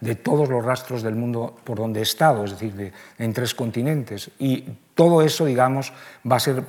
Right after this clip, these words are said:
a formar parte, eh, de la segunda conferencia. Esta es una conferencia muy seria en el sentido de que probablemente nunca se haya hecho, hasta donde yo conozco, ¿eh?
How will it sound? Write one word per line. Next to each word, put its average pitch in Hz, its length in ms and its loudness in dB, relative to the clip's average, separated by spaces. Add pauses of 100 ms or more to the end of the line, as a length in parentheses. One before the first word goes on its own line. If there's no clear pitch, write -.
(280)
a 117 100 -2
formar 127 400 -2
parte, 139 600 2
eh, 117 340 -2
de 123 200 0
la 120 140 2
segunda 127 460 0
conferencia. 101 540 -8
Esta 143 220 -2
es 139 80 -6
una 143 140 -2
conferencia 120 580 -4 (440)
muy 147 180 4
seria 156 520 4
en 120 140 -2
el 110 80 -2
sentido 131 480 2
de 131 120 2
que - 320 -2 (220)
probablemente 143 560 4
nunca 160 400 2
se 127 200 0
haya 143 240 4
hecho, 143 240 0 (120)
hasta - 180 -6
donde 107 200 -2
yo 131 100 2
conozco, 110 480 -8
¿eh? 139 200 -4